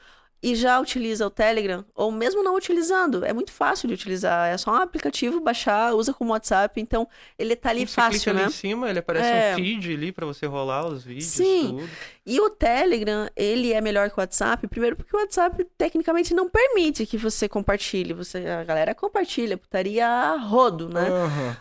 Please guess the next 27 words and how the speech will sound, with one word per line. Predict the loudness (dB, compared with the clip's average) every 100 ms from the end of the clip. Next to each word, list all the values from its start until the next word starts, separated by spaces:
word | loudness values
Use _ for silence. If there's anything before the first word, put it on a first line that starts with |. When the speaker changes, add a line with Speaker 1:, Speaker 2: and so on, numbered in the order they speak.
| -8
Speaker 1:
Mas | -2 2 2 2 2 2 2
eu | 2
fui | 0 0 -4 -6
divulgar | -6 -4 -2 0 2 2
uma | 0
prévia | -2 -2 2 4 4 2 2 2 0
no | -2
meu | 0
WhatsApp | 0 0 0 2 0 -2 -2 -2
comercial, | -4 -4 -2 0 4 4 2 -2 -8 _ _ _
eu | -2
perdi | 2 4 4
o |
WhatsApp. | 2 0 -4 -6 -16 _
Speaker 2:
É | -2 -2
interessante | 0 0 0 2 0 2
que |
ele | 2 4
ali | 4 4
Speaker 1:
<laughs> | 2 -2 -16 -16 -12 -2
Speaker 2:
é | 0 0
da, | -2 -2 0 -2 -2
da | -4
criação | -4 -4 -4 -4 -4 -2 -2 -2
do |
autor, | 0 0 0 0 0 2
né? | 0 -4